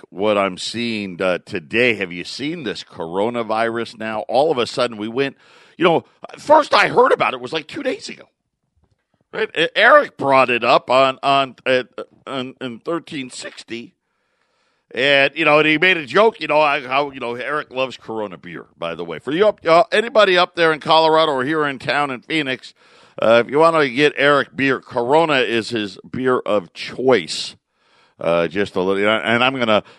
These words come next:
make, uh, throw a little Corona Light. Not that that's necessarily what he would like, but yeah, that would make his wife a little happier. Corona Light, uh, for Easy E. He was gonna be on today,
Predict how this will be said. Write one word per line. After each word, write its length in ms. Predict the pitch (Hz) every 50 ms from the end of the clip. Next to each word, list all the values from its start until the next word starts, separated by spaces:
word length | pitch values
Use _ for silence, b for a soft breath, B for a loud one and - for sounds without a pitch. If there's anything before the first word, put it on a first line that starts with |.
| b b b b b b _ - -
make, 300 | - 107 110 95 - -
uh, 320 | 101 101 98 92 90 87
throw 280 | 87 - 113 110 104 101
a 60 | 98
little 240 | 101 101 95 92 - _
Corona 420 | - - 107 113 120 117 107 90 - -
Light. 800 | 95 95 90 90 90 92 90 90 90 82 67 - _ - - _ _ _ _ _ _ _ _ _ _ _
Not 280 | - 90 104 95 92 -
that 180 | 117 107 98
that's 400 | - 107 101 98 92 - - - _ -
necessarily 680 | 90 98 107 98 - - - - - 110 101 92 92
what 160 | 85 87 85
he 140 | 92 110 123
would 200 | 123 113 98 82
like, 280 | 87 90 90 85 -
but 140 | - 87 80 -
yeah, 180 | 87 82 71 - _ -
that 140 | 95 98 104
would 140 | 107 101 92
make 200 | 101 98 92 -
his 240 | - 87 80 -
wife 260 | 82 98 101 92 - -
a 60 | 85
little 300 | 82 85 80 78 78 76
happier. 520 | 85 82 78 78 - 82 76 76 76 76 b b b b
Corona 400 | - - 139 135 147 151 131 110
Light, 500 | 90 92 104 107 110 104 85 - _ _ b b b b b b _
uh, 300 | - - 87 87 85 85
for 240 | - - 98 92 - -
Easy 380 | 113 113 110 107 90 87 98
E. 300 | 90 73 104 113 110 104
He 80 | 117 156
was 140 | 180 160 180
gonna 160 | 208 180 151
be 160 | 143 160 156
on 240 | 151 165 180 175 156
today, 420 | 156 139 139 143 139 135 135 123